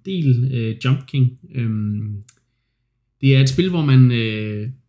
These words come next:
det er et meget simpelt spil. Du kan styre, øh, din retning, og du kan hoppe,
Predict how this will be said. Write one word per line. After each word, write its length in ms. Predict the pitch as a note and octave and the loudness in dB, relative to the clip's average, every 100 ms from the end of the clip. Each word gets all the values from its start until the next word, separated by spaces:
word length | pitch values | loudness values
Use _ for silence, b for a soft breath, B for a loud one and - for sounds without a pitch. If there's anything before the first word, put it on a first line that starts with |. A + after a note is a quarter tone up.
| _ _ _ _ _ | _ _ _ _ _
det 60 | D3+ | -6
er 0 | |
et 60 | |
meget 160 | F3 F#3 | -4 -2
simpelt 280 | - E3 C3 | -4 -6 -6
spil. 280 | - E3 - | -6 -8 -6
Du 80 | C#3+ | -2
kan 100 | C3 | 0
styre, 480 | C3 E3 F#3 G3 F3 | 0 -2 -2 -4 -4
øh, 120 | C3+ | -6
din 160 | C3 A#2 | -6 -6
retning, 320 | D#3+ - F3 | -6 -6 -6
og 80 | C#3 | -2
du 60 | |
kan 100 | C3 | 0
hoppe, 400 | G#2 A#2 B2 C#3+ | 0 -2 -2 -2